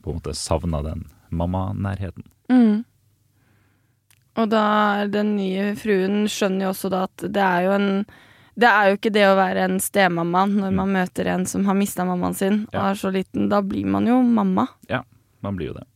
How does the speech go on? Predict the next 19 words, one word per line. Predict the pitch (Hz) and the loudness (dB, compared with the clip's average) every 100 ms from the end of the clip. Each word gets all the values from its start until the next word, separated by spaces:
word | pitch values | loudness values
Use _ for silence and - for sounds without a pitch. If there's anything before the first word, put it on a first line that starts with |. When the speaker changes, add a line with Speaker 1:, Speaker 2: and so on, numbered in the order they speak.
| - | 0
Speaker 2:
Ja. | 240 - _ _ _ _ _ - | 0 0 _ _ _ _ _ -6
Speaker 1:
Og | 104 | -4
jeg | 110 | -2
tenkte | 98 90 | -2 -4
jo | |
også | 92 113 92 78 78 | -4 -2 -2 0 -2
mye | 82 80 | -2 -4
på, | 78 80 | -2 -4
ok, | 78 87 80 71 | -2 -4 -4 -6
hvordan | 87 - 85 78 73 73 - _ _ _ - | -10 -6 -6 -4 -6 -10 -16 _ _ _ -8
type | 87 - 82 76 | -8 -4 -4 -4
person | 80 90 80 76 | -4 -2 -2 0
er | |
det | 76 | 0
jeg | 78 | 0
har | |
lyst | 80 - - | -2 -4 -4
til | 76 | -2
å | 73 73 73 78 76 73 | -2 -2 -4 -6 -6 -8